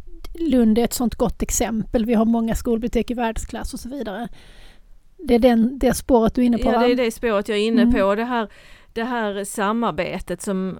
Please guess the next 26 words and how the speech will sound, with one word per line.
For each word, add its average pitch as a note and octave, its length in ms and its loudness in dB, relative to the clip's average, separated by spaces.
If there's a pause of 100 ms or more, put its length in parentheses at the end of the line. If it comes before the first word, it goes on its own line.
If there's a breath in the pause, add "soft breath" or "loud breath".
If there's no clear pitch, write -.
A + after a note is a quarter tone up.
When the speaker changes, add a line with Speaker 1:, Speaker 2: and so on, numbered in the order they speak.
(120)
Speaker 2:
som - 680 -6
har G3+ 80 0
funnits G3+ 840 -4 (300 soft breath)
mellan, G3+ 720 -2 (160)
mellan G#3 320 -2
folkbiblioteken F#3+ 1120 -2
och G3+ 60 -2
skolbiblioteken. F3 1300 -4
Att F3+ 120 -8
det G3+ 60 -6
har G3 60 -4
varit G3 200 -4
ett F#3 140 -4
väldigt G3+ 260 -6
prestigelöst F3 1160 -4
samarbete F#3+ 840 -2
och G3 100 0
Speaker 1:
Ja. D4 60 0
Speaker 2:
är B3+ 200 4
fortfarande. F#3+ 1120 -4 (1040 soft breath)
Det A3 200 0
har G#3 120 0
ju F3+ 60 0
verkligen G3+ 380 -2
bidragit G#3 880 -2
till F#3 400 -4